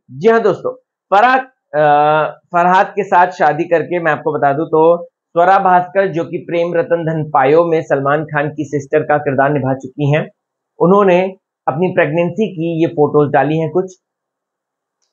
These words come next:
जो कि अपने आप में खास है। Actual में दोस्तों आप लोगों को बता दूं तो इस particular tweet के नीचे अगर आप जाएंगे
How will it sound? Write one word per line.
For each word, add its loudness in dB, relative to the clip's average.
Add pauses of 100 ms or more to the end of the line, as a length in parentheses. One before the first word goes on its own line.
(100)
जो 2
कि -4 (300)
अपने -2
आप 0
में 0
खास -2
है। -2 (380)
Actual -2
में 2
दोस्तों 2
आप 0
लोगों 2
को 0
बता 2
दूं -2
तो 0
इस -8
particular 0
tweet -2 (120)
के 4
नीचे 0
अगर 2
आप 0
जाएंगे 0